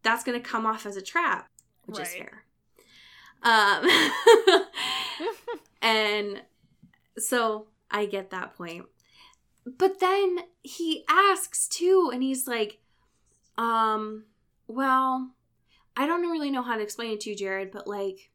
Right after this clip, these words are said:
Speaker 1: this Seeker is kind of annoying. She's not really like all the other people that I've experienced before."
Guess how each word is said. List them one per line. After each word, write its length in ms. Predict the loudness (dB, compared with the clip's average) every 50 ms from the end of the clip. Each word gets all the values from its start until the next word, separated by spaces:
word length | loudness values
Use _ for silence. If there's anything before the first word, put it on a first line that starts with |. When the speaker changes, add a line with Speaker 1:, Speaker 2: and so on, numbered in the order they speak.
| _ _ _ _ _ _ _ _ _ _ _ _ _ _ -14
Speaker 1:
this 420 | -6 -4 -2 -2 -2 -2 -4 -6
Seeker 460 | -6 -6 -4 -4 -4 -6 -4 -4 -4
is 120 | -4 -4 -4
kind 260 | -6 -6 -4 -4 -4
of 80 | -4 -4
annoying. 640 | -4 -4 -4 -4 -4 -6 -6 -8 -10 -14 -16 -14
She's 200 | -12 -10 -6 -6
not 140 | -4 -4 -4
really 200 | -4 -4 -4 -4
like 260 | -4 -4 -4 -4 -4
all 200 | -4 -2 -4 -4
the 140 | -4 -6 -6
other 220 | -6 -6 -6 -6 -6
people 320 | -6 -6 -8 -6 -8 -8
that 120 | -8 -8
I've 180 | -10 -10 -10 -12
experienced 720 | -12 -12 -12 -12 -12 -12 -10 -10 -12 -12 -12 -10 -12 -12 -12
before." 480 | -12 -16 -18 -18 -20 -18 -18 -20 -20